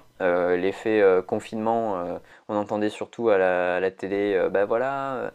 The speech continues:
on n'a pas envie de vous confiner, mais, euh, il faut que vous fassiez ça ou il faut que vous fassiez ça. »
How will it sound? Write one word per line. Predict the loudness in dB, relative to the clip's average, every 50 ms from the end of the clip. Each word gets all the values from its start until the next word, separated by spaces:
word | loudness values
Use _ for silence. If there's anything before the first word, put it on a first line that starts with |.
| -14 -20 -20 -20 _
on | -8 -6 -6
n'a | -2 0 0 -2
pas | -2 -4 _ 2 4 4
envie | 4 2 0 -2 -4 -6
de | -8 -8
vous | -8 -10
confiner, | -6 -4 -6 -6 -4 -6 -6 -4 -2 -2 -2 -2 -2 -2 -4
mais, | -4 -4 -4 -2 -2 -2 -2 -2 -2 -4 -4 -2 -2 -2 0 0
euh, | 0 0 0 2 2 2 0 0 0
il | -2 -4 -6
faut | -4 -2 -2 -2
que | -2
vous | -6 -8
fassiez | -6 -6 -6 -4 -4 -6
ça | -6 -2 -2 0 2 2 2 0
ou | -2
il | -4
faut | -4 -6 -6
que | -6
vous | -6 -6
fassiez | -4 -4 -6 -4 -6 -6
ça. » | -4 -4 -6 -6